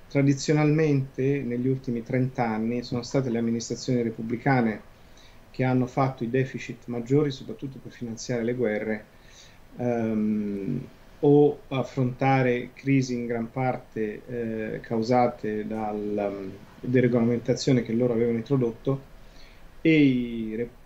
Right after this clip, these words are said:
e i democratici hanno messo a posto il bilancio, sia sotto Clinton che sotto Obama, e sono sicuro che, eh, succederà anche, eh, con Biden, grazie soprattutto alla crescita economica.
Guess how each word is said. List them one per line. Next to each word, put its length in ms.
e 140
i 60
democratici 760
hanno 180
messo 260
a 80
posto 300
il 40
bilancio, 540
sia 260
sotto 300
Clinton 500
che 100
sotto 440
Obama, 600
e 60
sono 180
sicuro 380
che, 300
eh, 600
succederà 540
anche, 640
eh, 600
con 240
Biden, 380
grazie 340
soprattutto 320
alla 140
crescita 360
economica. 640